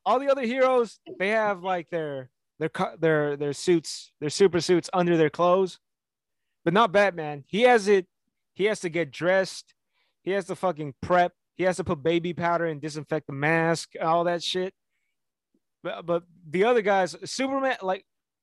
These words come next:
how does Superman hide the fucking cape under, under his fucking Clark Kent clothes?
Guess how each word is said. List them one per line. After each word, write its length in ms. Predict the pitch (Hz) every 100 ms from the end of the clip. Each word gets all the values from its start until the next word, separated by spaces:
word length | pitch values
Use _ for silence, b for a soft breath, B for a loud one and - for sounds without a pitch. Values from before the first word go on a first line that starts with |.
| _ _
how 140 | - 285
does 120 | 320
Superman 500 | - 277 269 269 247
hide 280 | 202 233 190
the 60 |
fucking 420 | 175 233 208 190 -
cape 320 | - 202 156 -
under, 320 | 175 170 175
under 220 | 185 175 160
his 160 | 143
fucking 520 | - 165 151 151 135 - _ _ -
Clark 320 | 185 170 -
Kent 280 | 180 170 -
clothes? 500 | 143 135 127 120